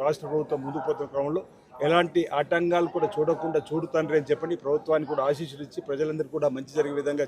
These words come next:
చేసే ప్రభుత్వానికి కూడా మరి వారి ఆశీస్సులు అందాలని చెప్పని కూడా, ప్రధానంగా లోక కళ్యాణం జరగాలని కూడా ఈ సందర్భంగా స్వామివారిని వేడుకోవడం జరిగింది. రాబో రోజుల్లో కూడా ప్రతినిత్యం వస్తున్నటువంటి భక్తుల సంఖ్యకు అనుగుణంగా ఇక్కడ కూడా తిరుమల తిరుపతికి సంబంధించినటువంటి మరి దేవస్థానం వారి సౌకర్యాలు ఏర్పడిస్తున్న క్రమంలో,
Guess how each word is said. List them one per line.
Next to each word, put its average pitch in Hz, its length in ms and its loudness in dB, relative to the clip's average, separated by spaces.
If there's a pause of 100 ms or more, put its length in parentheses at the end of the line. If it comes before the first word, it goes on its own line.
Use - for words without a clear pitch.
చేసే 131 240 -6
ప్రభుత్వానికి 139 460 0
కూడా 139 140 0 (480)
మరి 135 160 0
వారి 139 180 4
ఆశీస్సులు 139 320 -2
అందాలని 147 300 0
చెప్పని 139 280 -2
కూడా, - 100 -8 (100)
ప్రధానంగా 147 440 0
లోక 151 240 0
కళ్యాణం 147 280 0
జరగాలని 139 380 0
కూడా 135 120 -6
ఈ 127 80 -14
సందర్భంగా 139 420 -2 (440)
స్వామివారిని 151 560 6 (400)
వేడుకోవడం 151 460 2
జరిగింది. 180 260 -2 (100)
రాబో 165 300 4
రోజుల్లో 165 420 0
కూడా 180 160 2 (460)
ప్రతినిత్యం 175 520 4 (140)
వస్తున్నటువంటి 151 540 -4
భక్తుల 160 260 0 (120)
సంఖ్యకు 147 340 -6
అనుగుణంగా 147 400 -2
ఇక్కడ 139 220 -2
కూడా 143 140 2 (480)
తిరుమల 143 340 -2
తిరుపతికి 139 360 -4
సంబంధించినటువంటి 135 760 -6 (520)
మరి 127 120 -8 (120)
దేవస్థానం 147 420 2
వారి 139 160 4
సౌకర్యాలు 139 400 0
ఏర్పడిస్తున్న 139 500 -4
క్రమంలో, 143 320 -4